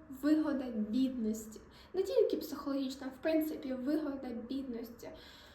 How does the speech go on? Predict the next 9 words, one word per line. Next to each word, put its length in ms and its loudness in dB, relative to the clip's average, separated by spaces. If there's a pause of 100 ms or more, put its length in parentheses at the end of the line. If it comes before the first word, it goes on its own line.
(240)
Мене, 500 4
мене 280 4
жаліють, 640 0 (540)
коли 200 -6
я 180 -4
бідний. 540 -6 (400)
Я 320 2
нещасна, 1000 -2 (480)
нещасна. 840 -2